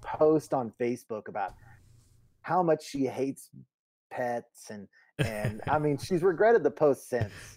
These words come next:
Speaker 1: 'Cause even after she, after she did, after she made the post, she's like, "Oh, I shouldn't have, I shouldn't have done that." 'Cause she was basically calling people out that have, 'cause she was just going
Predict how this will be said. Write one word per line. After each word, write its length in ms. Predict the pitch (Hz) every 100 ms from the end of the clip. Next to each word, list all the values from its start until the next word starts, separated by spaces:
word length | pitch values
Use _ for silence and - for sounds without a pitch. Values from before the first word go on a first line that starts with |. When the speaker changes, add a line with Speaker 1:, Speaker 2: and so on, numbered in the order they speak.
| - -
Speaker 1:
'Cause 180 | 170 151
even 200 | 202 208
after 280 | 165 160 143
she, 180 | - -
after 300 | 135 - 123
she 180 | 123
did, 240 | 117 123 110 120
after 220 | 123 -
she 160 | - 110
made 200 | 113 104
the 60 |
post, 300 | - 110 101
she's 120 | - 98
like, 100 | 101
"Oh, 40 | 113
I 120 | 101
shouldn't 320 | - 113 104
have, 100 | 98 - -
I 60 |
shouldn't 300 | 104 - 113
have 100 | 104
done 120 | 101 104
that." 140 | 101 - _ - -
'Cause 100 | 160
she 80 | 208
was 120 | 143
basically 400 | 165 170 - 135
calling 340 | - 123 127
people 280 | 127 135 113
out 180 | 110 113
that 80 | 104
have, 200 | 113 -
'cause 120 | 113
she 100 | 233
was 100 | 220
just 140 | 139
going 240 | 135 113